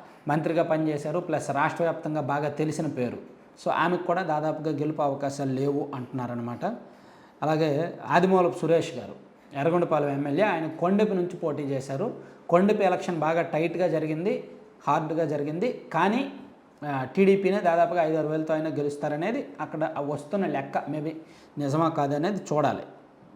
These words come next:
ఇక తర్వాత మనం చెప్పుకోవాల్సింది, ఆ, so ప్రముఖుల్లో వీళ్ళు ఉన్నారు. వీళ్ళతో పాటు, ఆ, ధర్మాన కృష్ణదాస్ గారు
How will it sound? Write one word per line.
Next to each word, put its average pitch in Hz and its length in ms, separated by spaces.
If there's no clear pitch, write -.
ఇక 156 420
తర్వాత 160 280
మనం 151 340
చెప్పుకోవాల్సింది, 147 1040
ఆ, 117 340
so 190 60
ప్రముఖుల్లో 190 640
వీళ్ళు 165 280
ఉన్నారు. 160 260
వీళ్ళతో 196 480
పాటు, 175 460
ఆ, 123 160
ధర్మాన 165 320
కృష్ణదాస్ 147 640
గారు 135 200